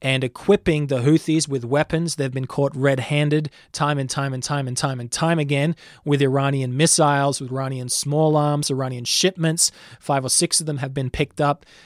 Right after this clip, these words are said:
um, en route to arm the Houthis, and so they are complicit in this, which is what Iran does throughout the Middle East. It mobilizes Shiite movements for its own political gain.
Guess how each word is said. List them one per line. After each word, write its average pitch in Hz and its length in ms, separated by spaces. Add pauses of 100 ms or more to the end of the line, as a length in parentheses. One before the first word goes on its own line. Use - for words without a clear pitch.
(140)
um, 123 560 (500)
en 131 240
route 165 220
to - 300
arm 156 240
the 139 80
Houthis, 147 480
and 135 100
so 147 220
they 147 160
are 151 120
complicit 151 720
in 196 240
this, 151 340 (560)
which 135 180
is 135 120
what 139 200
Iran 139 560
does 160 320
throughout 131 360
the 127 60
Middle 127 260
East. 160 220
It 127 80
mobilizes 127 640
Shiite 127 400
movements 135 600
for 135 260
its 123 120
own 143 180
political 135 400
gain. 127 400